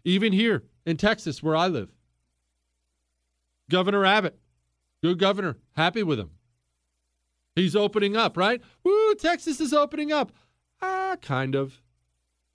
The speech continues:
Abbott said, this is from texas tribune dot org,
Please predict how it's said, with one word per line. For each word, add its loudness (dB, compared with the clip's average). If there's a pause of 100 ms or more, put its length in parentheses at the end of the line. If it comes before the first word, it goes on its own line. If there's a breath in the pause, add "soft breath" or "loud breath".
(1500)
Abbott 0
said, 0
this -2
is -2
from -4 (240 soft breath)
texas -2
tribune -4
dot 0
org, 0